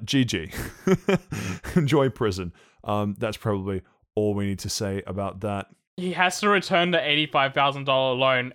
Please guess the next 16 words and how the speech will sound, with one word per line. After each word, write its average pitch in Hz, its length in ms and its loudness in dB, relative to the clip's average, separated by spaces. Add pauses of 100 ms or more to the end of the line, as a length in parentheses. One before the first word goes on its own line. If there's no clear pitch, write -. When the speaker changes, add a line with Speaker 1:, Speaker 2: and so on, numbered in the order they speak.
Speaker 2:
and 156 220 2
on 139 140 2
top 147 160 -2
of 131 140 -12
that 127 200 2
pay 143 180 0
a 127 60 -2
ten 139 260 -4
thousand 131 300 -4
dollar 123 220 0
fine. 127 460 -4 (200)
Speaker 1:
And 131 240 4
forfeit 139 320 2
the - 60 -6
Pokemon 98 440 0
card. 85 240 -6